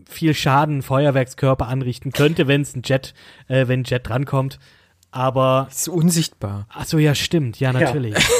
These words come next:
Speaker 2: <laughs> Gehen einfach hindurch bestimmt.
Speaker 1: Oh.
Speaker 2: Nein, keine Ahnung.
Speaker 1: Da, äh, ja, dafür hat man dann auch Zeit, ne? Also es ist ja auch nicht so, dass der Jet dann auch Sprit hat für Kairo und zurück. Kommt ja auch noch dazu.
Speaker 2: Das wurde doch vorher schon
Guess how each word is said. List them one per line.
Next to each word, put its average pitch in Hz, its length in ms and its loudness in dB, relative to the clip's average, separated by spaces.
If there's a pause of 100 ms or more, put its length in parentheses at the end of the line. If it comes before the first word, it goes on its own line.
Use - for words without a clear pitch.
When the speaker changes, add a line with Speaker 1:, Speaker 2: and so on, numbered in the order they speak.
(140)
Speaker 2:
<laughs> 180 380 -2
Gehen 160 240 4
einfach 147 400 -2
hindurch 147 720 0
bestimmt. 131 360 -2
Speaker 1:
Oh. 120 200 -6 (160)
Speaker 2:
Nein, 131 180 -4
keine - 320 -8
Ahnung. - 120 -8 (1000)
Speaker 1:
Da, 175 100 -4
äh, 175 300 2
ja, 165 160 6
dafür 151 300 4
hat 160 100 0
man 151 120 2
dann 143 120 4
auch 139 120 0
Zeit, 135 380 -4
ne? 135 140 0
Also 143 200 0
es 135 100 -2
ist 156 120 -6
ja 160 100 0
auch 147 80 4
nicht 143 160 0
so, 160 120 0
dass 151 160 -2
der 131 160 0
Jet - 200 0
dann 139 120 0
auch 131 200 -2
Sprit - 300 -4
hat 135 220 -4 (200)
für 139 580 2
Kairo 147 380 2
und 180 320 0
zurück. 147 460 0 (1160)
Kommt 170 240 0
ja 143 80 -2
auch 175 120 2
noch 156 100 0
dazu. 107 340 -8 (1000)
Speaker 2:
Das 127 180 -4
wurde 160 120 2
doch 208 120 0
vorher 175 320 2
schon 156 460 -2